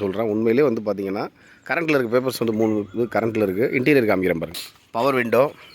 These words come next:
பவர் ஸ்டீரிங், ஆடியோ சிஸ்டம் எப்படி இருக்கு பாருங்க. அதே மாதிரி சீட் கவர்ஸ் பாருங்க, நல்லா கான்ட்ராஸ்டா போட்டிருக்காங்க. ஒரு லட்சத்தி நாற்பத்தஞ்சாயிரம் ரூபாய்க்குங்க இந்த வண்டியை கொடுத்துடலாம். நல்லா வண்டி எடுத்து ஒரு வாட்டர் வாஷ் பண்ணிங்கன்னா போதும்,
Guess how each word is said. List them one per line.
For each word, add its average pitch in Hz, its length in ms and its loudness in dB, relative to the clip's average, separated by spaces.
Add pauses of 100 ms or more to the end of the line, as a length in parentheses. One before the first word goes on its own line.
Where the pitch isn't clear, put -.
(600)
பவர் 123 220 -4
ஸ்டீரிங், 123 380 0 (960)
ஆடியோ 135 300 -4
சிஸ்டம் 135 300 -6 (840)
எப்படி 135 180 -2
இருக்கு 113 180 -4
பாருங்க. 90 220 -6 (1000)
அதே 127 220 -2
மாதிரி 147 160 4 (600)
சீட் 160 220 -6
கவர்ஸ் 127 240 0
பாருங்க, 104 200 -2 (140)
நல்லா 117 200 0
கான்ட்ராஸ்டா 120 460 2
போட்டிருக்காங்க. 101 400 -2 (760)
ஒரு 143 140 0
லட்சத்தி 160 340 -2
நாற்பத்தஞ்சாயிரம் 120 480 2
ரூபாய்க்குங்க 120 360 0 (380)
இந்த 95 120 -10
வண்டியை 104 220 0
கொடுத்துடலாம். 92 440 -4 (640)
நல்லா 139 180 -2
வண்டி 135 220 0
எடுத்து 131 220 2
ஒரு 120 120 4
வாட்டர் 120 200 4
வாஷ் - 160 0
பண்ணிங்கன்னா 110 400 -2
போதும், 107 220 0